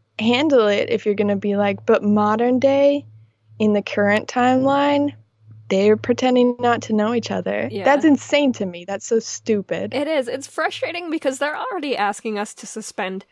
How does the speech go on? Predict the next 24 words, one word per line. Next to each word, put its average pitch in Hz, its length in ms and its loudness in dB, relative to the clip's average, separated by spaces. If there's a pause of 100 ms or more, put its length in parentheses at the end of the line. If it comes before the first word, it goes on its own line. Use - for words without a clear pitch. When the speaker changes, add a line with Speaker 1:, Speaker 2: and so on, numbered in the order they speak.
(120)
Speaker 2:
so - 480 -6
much 240 320 -6
disbelief. 277 880 -8
Just, 226 220 -6
like, 214 200 -2
they're 254 200 -2
asking, 285 540 -8 (380)
I 247 100 -4
feel 330 320 -6
like 320 180 -4
I 233 100 0
made 185 180 -6
this 185 160 -8
exact 170 380 -8
same 175 200 -12
joke 156 260 -10
in 170 80 -12
our 170 140 -12
last 160 260 -12
episode, 185 360 -10
but 214 140 -6
they 311 120 -2
are 294 100 0
asking 202 440 -4